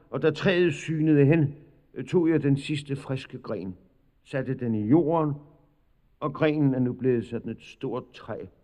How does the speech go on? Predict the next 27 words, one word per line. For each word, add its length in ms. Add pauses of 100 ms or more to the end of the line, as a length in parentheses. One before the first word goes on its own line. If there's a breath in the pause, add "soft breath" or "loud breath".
(380)
og 140
kommer 220
så 160
dog 380
til 200
sidst 400
til 160
bryllupsdags, 920 (600)
bliver 180
brudebuket 800
for 140
din 200
datter." 380 (1300)
Og 140
der 100
stod 260
tårer 420
i 80
den 180
gamle 320
piges 480
øjne. 440 (1160)
Hun 160
talte 320
om 120
sin 220
ungdomsven, 760